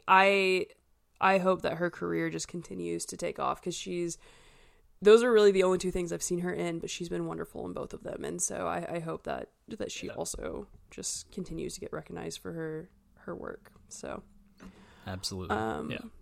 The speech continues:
Speaker 1: that's
Speaker 2: Highly
Speaker 1: all I've got
Speaker 2: recommend
Speaker 1: for
Speaker 2: it.
Speaker 1: the holdovers. Isaac, what about you?
Speaker 2: Same.
Speaker 1: Anything else? All
Speaker 2: Same.
Speaker 1: right.
Speaker 2: Yeah.
Speaker 1: Number five for you,
Speaker 2: My
Speaker 1: Isaac.
Speaker 2: number five, I think. Yeah. My number five is Mission Impossible: Dead Reckoning, a
Speaker 1: Yeah.
Speaker 2: movie I got Olivia to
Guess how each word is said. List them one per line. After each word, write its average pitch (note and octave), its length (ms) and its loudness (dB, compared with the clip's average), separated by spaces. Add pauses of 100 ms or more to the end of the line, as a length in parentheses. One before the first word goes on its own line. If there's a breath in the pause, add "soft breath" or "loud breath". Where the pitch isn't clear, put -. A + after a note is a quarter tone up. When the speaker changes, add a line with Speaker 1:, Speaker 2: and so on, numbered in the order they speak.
Speaker 1:
that's G#3+ 240 2
Speaker 2:
Highly C#4+ 100 4
Speaker 1:
all D4 60 6
I've C#4+ 160 4
got C4+ 200 2
Speaker 2:
recommend - 40 -6
Speaker 1:
for C4+ 60 -2
Speaker 2:
it. C4 40 -2
Speaker 1:
the B3 100 0
holdovers. A#3 680 0 (220)
Isaac, G#3 260 -2
what A3+ 60 -2
about A3+ 160 -2
you? A#3 160 -2 (220)
Speaker 2:
Same. E3 360 2
Speaker 1:
Anything A3 280 0
else? - 240 -10 (120)
All G3 60 0
Speaker 2:
Same. G3 80 6
Speaker 1:
right. B3+ 320 2
Speaker 2:
Yeah. A#2+ 220 -4 (560)
Speaker 1:
Number G#3 260 2
five A3+ 360 4
for - 120 -4
you, F3 140 2
Speaker 2:
My E3 140 6
Speaker 1:
Isaac. A3+ 160 2
Speaker 2:
number B2+ 60 4
five, F#3 220 0
I G3 60 0
think. G3 280 -10
Yeah. A#2+ 140 -4 (840 soft breath)
My B2+ 180 4
number B2+ 160 6
five C3+ 240 6
is B2+ 80 0
Mission A#2+ 200 0
Impossible: A#2 440 4
Dead A2+ 180 -4
Reckoning, G#2 540 -6
a G#2 360 -4
Speaker 1:
Yeah. D#3 200 -2
Speaker 2:
movie A#2 180 0
I G2 140 -2 (380)
got A2+ 260 0 (160)
Olivia B2+ 480 6
to A2+ 320 2